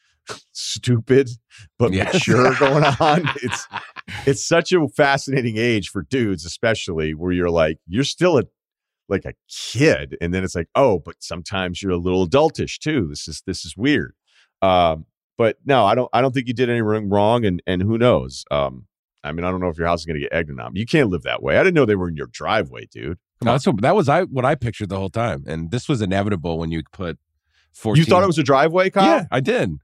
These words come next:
Speaker 1: Oh,
Speaker 2: And I was
Speaker 1: all right.
Speaker 2: like, "This is crazy that you're, you know, that you're down to do this, but fine." Um, but yeah, this was inevitable because when you put thirteen-year-olds on an honor system, it's like, "Well, that's not gonna last. It's just not gonna last." And, like, I'm not surprised at all that they went into your shit and started rifling around and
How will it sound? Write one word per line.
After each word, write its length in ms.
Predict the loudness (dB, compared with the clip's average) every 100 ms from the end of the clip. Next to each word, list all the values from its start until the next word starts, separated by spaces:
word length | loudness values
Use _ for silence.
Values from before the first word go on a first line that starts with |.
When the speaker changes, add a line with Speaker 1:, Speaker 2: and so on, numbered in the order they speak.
| -10
Speaker 1:
Oh, 340 | -4 -2 -2 -2
Speaker 2:
And 100 | 0
I 80 | 2
was 120 | 2
Speaker 1:
all 40 | -2
right. 20 |
Speaker 2:
like, 60 | -2
"This 180 | -6
is 80 | -8
crazy 380 | -4 -2 0 0
that 140 | -2 0
you're, 300 | 0 0 -4 -8
you 100 | -4
know, 240 | -2 -4 -6 -4
that 100 | -2
you're 140 | 0
down 280 | 0 0 0
to 60 | -2
do 180 | -2
this, 260 | 0 -2 -4
but 200 | -4 -4 -6
fine." 460 | -8 -4 -2 -4 -8 _ _ _ _ -6
Um, 380 | -2 -2 -6 -10 -4
but 240 | -2 -2 -2
yeah, 180 | -2
this 200 | -2 -2
was 120 | -2 0
inevitable 460 | 0 0 -2 -4
because 300 | -4 -4 -2
when 160 | 0 0
you 100 | 0
put 280 | 0 -2 -2 -12
thirteen-year-olds 880 | -4 -2 -2 -2 0 0 0 -2
on 120 | -2 -2
an 100 | -2
honor 220 | -2 -4
system, 420 | -10 -12 -12 -12
it's 140 | -10
like, 200 | -8 -8 -8
"Well, 180 | -4 -2
that's 200 | -2 -6
not 120 | -8
gonna 160 | -8
last. 460 | -6 -6 -8 -12 -20 _ _ -14
It's 100 | -6
just 160 | -2
not 140 | 0 0
gonna 120 | 0
last." 440 | 0 -2 -4 -12
And, 180 | -10 -6
like, 240 | -4 -2 0
I'm 120 | 0
not 200 | 0 -2
surprised 360 | -4 -2 -2
at 60 | -2
all 180 | -2 -2
that 120 | -4
they 100 | -4
went 240 | -2 -2
into 160 | -2 -2
your 140 | -4
shit 320 | -6 -4 -6 -6
and 100 | -8
started 280 | -2 -2
rifling 380 | -2 -4 -2 -4
around 420 | -2 -2 -2 -4
and 160 | -8 -12